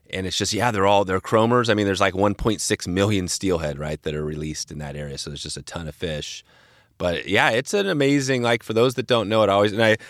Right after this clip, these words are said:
that's why I love hearing Swing the Flies heading out, you know, there too, because I think that, you know, it's, it, we're all doing the same thing. We're all <laughs> trying to, you know, like, it's, it doesn't really matter whether you're Great Lakes, West Coast, you know, Canada. It seems like we're all in the same game. Do you find that, that there's,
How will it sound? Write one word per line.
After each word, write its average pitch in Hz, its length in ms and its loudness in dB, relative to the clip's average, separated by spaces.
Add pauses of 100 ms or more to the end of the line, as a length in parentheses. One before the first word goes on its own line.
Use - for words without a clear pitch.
(100)
that's - 140 2
why 139 100 8
I 123 40 8
love 120 160 6
hearing 117 180 2
Swing 113 240 0
the 95 60 0
Flies 98 280 2
heading 87 200 0
out, 80 320 -4
you 87 120 -8
know, 82 120 -6
there 80 180 -4
too, 85 260 -4
because 78 200 -6
I 80 80 -4
think 92 260 -8
that, 82 240 -4 (640)
you 85 120 -8
know, 85 140 -6
it's, - 160 -4
it, 101 180 0
we're 110 140 6
all 127 120 6
doing 107 180 2
the 92 60 -4
same 87 220 -2
thing. 76 320 -4
We're - 120 0
all 95 120 6
<laughs> - 120 -2
trying 120 200 0
to, 110 80 2
you 104 100 2
know, 101 220 4
like, 85 320 -2
it's, - 220 -6
it 82 120 -4
doesn't 90 240 0
really 87 160 2
matter 85 220 0
whether 82 140 -2
you're 80 120 -4
Great 80 240 -4
Lakes, 82 360 -6
West 78 280 -6
Coast, - 600 -6
you 78 100 -14
know, 73 160 -10
Canada. 78 400 -10
It - 100 -12
seems 78 220 -8
like 78 160 -6
we're 78 100 -8
all 76 160 -4
in 73 80 -8
the 73 60 -12
same 76 240 -8
game. 76 260 -10
Do 90 80 -2
you 101 60 4
find 101 400 0
that, 104 200 2
that 95 120 -4
there's, 87 340 -2